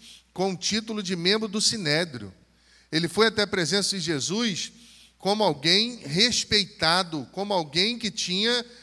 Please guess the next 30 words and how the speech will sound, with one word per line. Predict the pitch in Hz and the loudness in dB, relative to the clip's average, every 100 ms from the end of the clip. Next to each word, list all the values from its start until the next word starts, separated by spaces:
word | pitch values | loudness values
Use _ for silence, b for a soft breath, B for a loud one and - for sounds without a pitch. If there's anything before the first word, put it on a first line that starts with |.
| B | B
uma | - 196 208 190 | -8 0 4 4
estirpe | 180 160 - - 180 226 226 - - 175 123 | 4 2 -2 -2 2 2 2 -4 -4 -4 -4
diferenciada. | 135 185 185 180 196 - 151 147 190 180 131 - B B B | -6 -6 -2 -2 -2 -4 -2 -2 -2 -2 -6 -8 B B B
E | 175 | 0
agora | 175 139 165 202 214 - B B | 2 2 2 2 2 -4 B B
Jesus | 143 185 135 165 220 | 0 0 0 -2 -2
está | 185 - 196 | -2 0 0
confrontando | 185 208 202 196 185 151 180 214 208 170 | 0 -2 -2 -2 -4 -2 0 0 0 0
ele | 170 190 214 208 B B B | 2 2 0 -8 B B B
porque | 185 - 196 | 0 0 0
ele | 208 | 0
se | - 202 | 2 -2
prendia | - 185 160 135 196 214 | 0 -2 -2 -4 -2 0
na | 196 | 2
segurança | - 190 175 170 208 - 175 | 0 0 0 2 2 0 0
da | 165 | -2
letra | 139 156 202 - 208 202 B B | 0 2 2 0 -6 -6 B B
e | 180 | -4
não | 180 185 208 247 285 | -4 2 6 6 4
compreendia | - 226 220 214 196 151 143 214 | 0 -2 0 -2 -2 -2 -4 -2
as | 175 | 0
coisas | - 170 196 175 165 | 0 2 2 2 0
do | 170 | 0
Espírito. | 139 - 117 85 - - B B B B | 0 0 -2 -4 -10 -20 B B B B
Querido, | 190 233 202 | 4 4 2
talvez | 160 208 196 196 226 | 0 0 2 2 0
você | 208 196 147 | -2 0 0
esteja | - - 214 190 | -2 0 -2 0
nesse | 196 202 196 196 | 0 0 0 0
início | 180 175 208 - 175 | -2 -2 0 0 -2